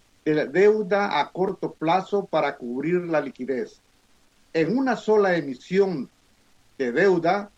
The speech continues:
cubrieron la caída de impuestos del año.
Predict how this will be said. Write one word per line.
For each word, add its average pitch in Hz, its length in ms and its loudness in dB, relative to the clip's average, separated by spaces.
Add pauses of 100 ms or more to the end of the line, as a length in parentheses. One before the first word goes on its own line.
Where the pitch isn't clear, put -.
(140)
cubrieron 208 800 0 (480)
la 135 260 -4
caída 175 460 -4
de 151 80 -4
impuestos 156 600 -8
del 143 180 -4
año. 135 260 -6